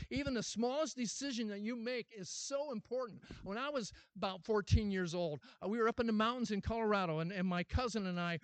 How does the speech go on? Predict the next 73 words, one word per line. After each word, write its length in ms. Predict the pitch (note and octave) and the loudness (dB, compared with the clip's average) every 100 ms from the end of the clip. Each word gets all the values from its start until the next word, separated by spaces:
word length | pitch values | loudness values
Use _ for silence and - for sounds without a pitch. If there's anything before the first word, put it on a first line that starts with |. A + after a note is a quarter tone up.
| - _ | -10 _
were, 180 | E3+ F3 | 0 2
went 200 | F#3+ G#3 | 0 -2
out 160 | A3 | -2
the 80 | - | -4
back 320 | E3 G#3 A3+ - | -6 -6 -6 -2
door 120 | G#3 | -2
of 60 | |
the 80 | F#3 | 0
cabin 340 | - G3+ F#3+ E3 | 2 2 2 -4
and 80 | |
started 300 | D3 G3 F3+ | -4 -2 -2
walking 500 | D#3 F#3 A3 - G#3 - - | -2 -4 -2 -2 -2 -4 -4
up 160 | G#3 G3+ | -4 0
the 60 | |
mountain 380 | G3 F3+ F#3+ F#3 | 0 2 2 2
and 100 | E3 | 2
down, 380 | D#3 F3+ F#3 F#3 - - - | 2 2 2 -2 -6 -14 -8
and, 200 | E3 E3+ | -6 -4
and 200 | E3 E3 | -2 2
we 80 | |
were 80 | E3+ | 4
walking 340 | D#3+ G3 F#3 F#3 | 4 2 0 0
for 120 | F#3+ | 0
a 40 | |
while, 220 | E3+ F3 | 0 0
and 80 | F3+ | -2
we 80 | E3+ | -4
decided, 420 | E3 - F3+ F3 | -6 -4 -4 -2
you 60 | E3+ | 0
know, 220 | F#3 F#3 F3+ | 0 -2 -2
we 100 | E3+ | -4
probably 260 | - G3 G3 | -4 -6 -4
better 220 | F3 E3+ | -4 -4
get 220 | E3 C#3+ | -4 -6
back. 340 | D#3 A#2 - - - - | -6 -8 -12 -16 -12 -6
And 100 | E3+ | -4
so 140 | G#3 | -2
we 120 | F3+ | -2
turned 260 | F3 A3 A3 | -2 -4 -2
around, 400 | F#3+ F3+ F#3 F#3 - - - | -2 -2 -4 -8 -12 -12 -8
and, 180 | F3+ F#3 | -4 -2
and 240 | F#3 F3+ | -2 0
we 140 | E3+ E3+ | 0 0
looked, 280 | F#3+ A3 G3 | 0 -2 -4
and 60 | |
we 60 | F3 | -4
thought, 240 | F3 E3 | -4 -4
"Well, 320 | C#3+ D#3+ F3 F3 | -8 -12 -10 -8
which," 260 | E3+ A3+ - - - - _ | -10 -8 -10 -8 -10 -14 _
there, 180 | F3 F#3 | -10 -6
there 120 | F#3 | -6
was 120 | F3 | -6
these 160 | F3 E3+ | -8 -12
two 200 | - A#3+ | -4 -4
trails 360 | - A#3 G#3+ D3 | 0 0 0 -2
that 140 | E3+ | -4
looked 200 | G#3 C4 | -4 -2
like 140 | B3 | -4
they 80 | G3 | -2
were 80 | F3 | -4
pretty 280 | - A#3 A3 | -4 -8 -8
close 280 | - G3+ - | -6 -6 -6
to 60 | |
each 120 | A3 A3 | -8 -6
other, 120 | A#3 | -6
so 140 | - | -6
we 100 | F#3 | -8
took 220 | - C4 | -8 -12
the 60 | G3 | -8
one 180 | A3 G#3+ | -6 -6
on 100 | F#3+ | -6
the 80 | E3+ | -6
right, 240 | F3+ E3 | -6 -6